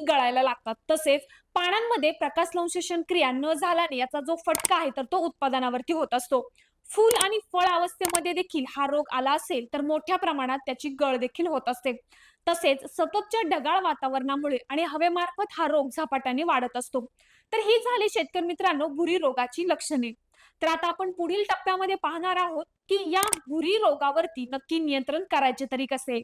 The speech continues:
मिरची पिकावर येणाऱ्या या भुरी रोगासाठी सुरुवातीपासूनचेच आपण नियोजन व्यवस्थित ठेवणं अत्यंत गरजेचं आहे. पूर्वीच्या पिकाचा उरलेला जो काडी कचरा आहे तर त्याची पूर्णपणे विल्हेवाट लावावी. भुरी रोगासाठी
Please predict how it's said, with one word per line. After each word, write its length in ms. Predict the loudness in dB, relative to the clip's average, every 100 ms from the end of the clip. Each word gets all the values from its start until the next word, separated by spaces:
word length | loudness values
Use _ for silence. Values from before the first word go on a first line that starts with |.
| 4
मिरची 320 | 4 6 4
पिकावर 400 | 4 4 4 4
येणाऱ्या 340 | 2 2 2
या 180 | 2 2 4
भुरी 220 | 6 6
रोगासाठी 600 | 6 6 4 2 0 -2
सुरुवातीपासूनचेच 960 | 0 4 4 4 2 2 0 2 2 4
आपण 300 | 2 2 4
नियोजन 400 | 4 4 4 4
व्यवस्थित 340 | 6 4 4 0
ठेवणं 260 | 0 0 2
अत्यंत 320 | 0 -2 0 2
गरजेचं 380 | 2 2 2 2
आहे. 140 | 0 -4 _ -20 -20 _ 4
पूर्वीच्या 400 | 6 6 4 2
पिकाचा 460 | 2 0 0 2
उरलेला 380 | 0 2 2 2
जो 140 | 2 0
काडी 220 | 0 0 0
कचरा 260 | 0 0 0
आहे 80 | 0 -2
तर 80 |
त्याची 300 | 2 2 0 -6
पूर्णपणे 460 | -4 -2 0 0 0
विल्हेवाट 480 | 0 0 0 -2 -2
लावावी. 400 | 0 0 -2 -6 -12 _ _ _ 0
भुरी 240 | 2 4
रोगासाठी 580 | 2 2 0 2 2